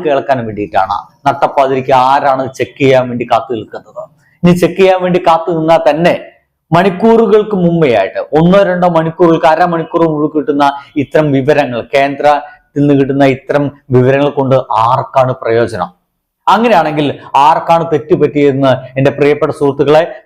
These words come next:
മനോരമയിൽ പറഞ്ഞിരിക്കുന്നത് വെച്ച് നോക്കിക്കഴിഞ്ഞാൽ കൃത്യമായിട്ട് മനസ്സിലാവും. കഴിഞ്ഞിട്ടില്ല കേട്ടോ, വയനാട്ടിലെ മഴ മുന്നറിയിപ്പുകളുടെ കൃത്യമായിട്ടുള്ള ഒരു കലണ്ടർ തന്നെ ഇതിൽ പ്രസിദ്ധീകരിച്ചിട്ടുണ്ട്. അതിങ്ങനെയാണ്, നിങ്ങൾക്കിപ്പോ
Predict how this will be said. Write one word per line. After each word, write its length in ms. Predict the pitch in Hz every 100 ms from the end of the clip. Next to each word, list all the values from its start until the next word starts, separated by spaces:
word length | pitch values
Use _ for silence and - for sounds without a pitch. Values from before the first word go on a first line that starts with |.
| 151
മനോരമയിൽ 720 | 160 175 185 180 180 175 170 165 -
പറഞ്ഞിരിക്കുന്നത് 580 | 156 160 160 151 151 143
വെച്ച് 140 | 139 147
നോക്കിക്കഴിഞ്ഞാൽ 600 | 131 123 135 123 123 123 120 117 - _
കൃത്യമായിട്ട് 480 | 131 131 131 110 104 95
മനസ്സിലാവും. 400 | 98 107 107 107 185
കഴിഞ്ഞിട്ടില്ല 420 | 226 262 254 220
കേട്ടോ, 120 | 220 247 - - 160
വയനാട്ടിലെ 580 | 180 220 233 220 220 196 185
മഴ 140 | 196 214 190
മുന്നറിയിപ്പുകളുടെ 800 | 185 196 190 185 180 165 175 170
കൃത്യമായിട്ടുള്ള 640 | 165 - 185 165 156 156 156 147
ഒരു 100 | 139 - _ 185
കലണ്ടർ 400 | 180 185 190 190 170
തന്നെ 200 | 147 143 - _ 147
ഇതിൽ 180 | 135 147 139
പ്രസിദ്ധീകരിച്ചിട്ടുണ്ട്. 880 | 131 - 135 131 120 110 - 107 107 - 127
അതിങ്ങനെയാണ്, 640 | 123 120 117 98 90 - - _ _ _ _ _ _ _ _ _ -
നിങ്ങൾക്കിപ്പോ 340 | 139 139 147